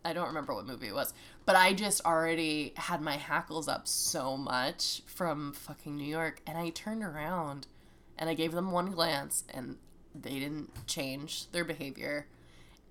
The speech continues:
And I think I turned ar-, around again, and I was like, "Can you shut the fuck up?"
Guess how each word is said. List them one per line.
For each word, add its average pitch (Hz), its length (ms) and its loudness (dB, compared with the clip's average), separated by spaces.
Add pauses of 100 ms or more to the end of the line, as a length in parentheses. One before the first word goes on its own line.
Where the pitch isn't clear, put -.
And 190 280 6
I 180 100 2
think 196 180 -4
I 202 80 2
turned 175 240 -4
ar-, 143 240 -4 (180)
around 156 220 -2
again, 160 180 2
and 147 160 -2
I 147 60 -4
was 147 160 -2
like, 170 160 -14
"Can 175 160 -6
you 185 60 -2
shut - 280 0
the - 60 -10
fuck - 360 -8
up?" - 280 -6